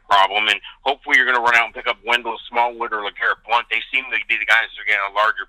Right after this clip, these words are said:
piece of the pie each way, 'cause that three-way committee is now more and more so a two-way committee. Then at receiver, you know, it's hard to find a guy who's gonna step up. Maybe, maybe an Alshon Jeffrey steps up for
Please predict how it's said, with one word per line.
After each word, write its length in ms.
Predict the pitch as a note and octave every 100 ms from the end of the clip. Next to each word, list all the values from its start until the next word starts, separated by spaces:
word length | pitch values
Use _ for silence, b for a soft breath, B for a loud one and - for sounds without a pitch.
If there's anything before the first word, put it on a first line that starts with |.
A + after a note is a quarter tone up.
| -
piece 160 | A2+ -
of 60 | G#2+
the 60 | -
pie 300 | A2 A2+ G#2
each 220 | G#2 A2 -
way, 240 | B2 A#2+ G#2 B B B -
'cause 120 | G#2
that 140 | G#2+ G2 A#2+
three-way 360 | C#3 A#2 A2
committee 400 | - A2 A2 G#2+
is 140 | G#2 F#2+
now 280 | G#2+ G#2+ G2+ - _ -
more 320 | A2+ G#2+ G2+ - A2
and 160 | G#2 _ - B2 _
more 240 | C3 C3+ C3
so 140 | B2+ G#2
a 40 | - _
two-way 400 | F3 C#3 A2 G2+ -
committee. 500 | G#2+ G2+ F#2 F#2 - b b b b
Then 160 | C#3+ E3+
at 160 | C#3
receiver, 800 | A#2+ A2+ - - F3+ E3+ - - - _ _ _ _ _
you 60 | A#2
know, 120 | C#3
it's 120 | -
hard 300 | - D#3+ G3+
to 80 | C3+ -
find 260 | C3+ E3+ B2+
a 80 |
guy 220 | A#2 A#2 A#2
who's 220 | B2 -
gonna 260 | B2+ A2+ -
step 220 | B2+ A#2
up. 180 | D3 C3
Maybe, 280 | A2 A#2+ B2 _ A#2
maybe 260 | C3 D3+
an 80 | C3+
Alshon 480 | A#2+ A#2+ - A#2+ G#2
Jeffrey 320 | G#2+ G#2+ G#2+ G2+
steps 300 | - G#2 -
up 140 | G#2 -
for 100 | G2+